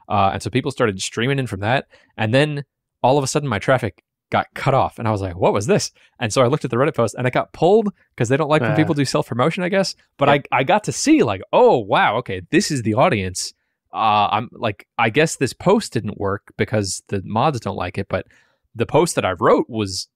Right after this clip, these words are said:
Speaker 1: doing really well in this audience, so I gotta figure out some other way to, to get back on there." But I felt like I,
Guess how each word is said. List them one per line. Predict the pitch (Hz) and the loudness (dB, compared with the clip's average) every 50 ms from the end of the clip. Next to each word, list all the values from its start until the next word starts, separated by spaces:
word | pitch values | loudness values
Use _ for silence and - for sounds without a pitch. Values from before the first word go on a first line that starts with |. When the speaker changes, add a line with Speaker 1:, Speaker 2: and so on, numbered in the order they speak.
| - - | -18 -10
Speaker 1:
doing | - 120 117 113 113 107 104 | -4 -2 0 0 0 0 -2
really | 98 104 110 120 127 131 123 113 | -2 0 2 2 4 4 2 2
well | 110 120 120 117 117 101 | 2 0 0 0 0 -2
in | 104 101 | -2 -4
this | 95 90 98 | -8 -8 -4
audience, | - - - 147 107 101 101 104 | 0 0 2 2 0 -2 -2 -4
so | - - 104 95 92 | -4 -4 -2 -2 -2
I | 90 92 104 | -2 -4 -4
gotta | 127 123 - | -4 -4 -4
figure | - - 135 135 135 | -4 -4 -2 2 2
out | 123 107 - | 2 2 0
some | - 139 120 | -2 -2 -2
other | 107 110 | -2 -2
way | 110 107 104 | -2 -2 -2
to, | 101 90 - | -4 -4 -8
to | - - - 101 | -8 -8 -8 -8
get | 101 95 | -6 -6
back | - 98 - | -6 -6 -2
on | 117 135 117 | -2 -4 -2
there." | - - - - _ _ _ _ _ _ _ _ | -4 -8 -10 -12 _ _ _ _ _ _ _ _
But | - 123 | -2 0
I | 120 113 | 0 2
felt | 165 160 | 2 0
like | 170 - | 2 2
I, | 143 120 104 98 92 - | 2 0 0 -2 -4 -6